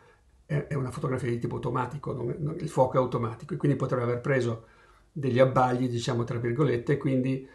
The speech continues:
eh, non essere tutto perfettamente a fuoco come desidero. Con questa funzione qua riesco a ottenere questo tipo di, di, di, di risultato.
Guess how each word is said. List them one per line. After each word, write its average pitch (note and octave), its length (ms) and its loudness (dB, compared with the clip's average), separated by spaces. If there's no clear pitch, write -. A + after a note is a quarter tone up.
eh, B2+ 320 0
non B2 380 2
essere C3 340 4
tutto C#3+ 220 -2
perfettamente A#2+ 580 -2
a B2 60 -4
fuoco A#2 280 -4
come A#2 200 -6
desidero. A#2 600 -8
Con F3 200 4
questa E3+ 260 2
funzione F#3 420 -2
qua C3 300 -2
riesco B2+ 300 -4
a C#3 40 0
ottenere A#2+ 580 -4
questo C#3+ 300 -6
tipo - 300 -8
di, A#2+ 280 -8
di, C3 560 -8
di, C3+ 920 -12
di F#3 100 0
risultato. A#2 720 -2